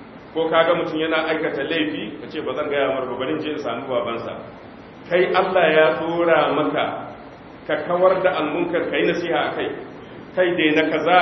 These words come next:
Allah ya hana, wajibi ne a kanka ba a kan iyaye ba. Idan su sun gani su ma wajibi ne a kansu. Saboda wannan abin ya sa Allah ya haɗa banu Isra'ila ya la'ance su. Saboda haka ya sa ka ga yanayin rayuwa ya canza.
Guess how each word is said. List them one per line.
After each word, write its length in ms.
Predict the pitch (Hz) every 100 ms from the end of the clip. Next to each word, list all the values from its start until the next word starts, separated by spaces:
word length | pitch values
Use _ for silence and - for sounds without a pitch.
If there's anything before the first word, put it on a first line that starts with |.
| - -
Allah 240 | 185 180
ya 160 | 151 151
hana, 240 | 151 156 - - - - - -
wajibi 580 | 131 165 190 - 165 170
ne 100 | 165
a 120 | - -
kanka 340 | 185 185 180
ba 240 | 147 147 139
a 40 |
kan 120 | 185
iyaye 380 | 160 147 104 101
ba. 100 | 101 - - - - - - - -
Idan 380 | 160 151 185 185
su 200 | 180 185 185
sun 320 | 190 185 185
gani 240 | 185 185 185
su 140 | 185
ma 140 | 185 180
wajibi 500 | 185 190 180 156 165
ne 80 | 160
a 120 | 165
kansu. 340 | 175 156 - - - - - - - - - -
Saboda 340 | 190 190 185
wannan 500 | 156 208 208 202 202
abin 280 | 175 180 180
ya 80 | 170
sa 140 | 170 165
Allah 280 | 165 156
ya 100 | 151 151
haɗa 200 | - 143
banu 200 | 147 156
Isra'ila 600 | 143 139 143 143 131 135
ya 100 | 143
la'ance 320 | 147 113 113
su. 160 | 95 87 - - - - - - -
Saboda 260 | - 156 151
haka 160 | 147 139
ya 60 |
sa 140 | 147 135
ka 120 | 135
ga 180 | 139 135 139
yanayin 320 | 139 147 139 135
rayuwa 320 | 120 127 127
ya 80 | 127
canza. 320 | 131 127 107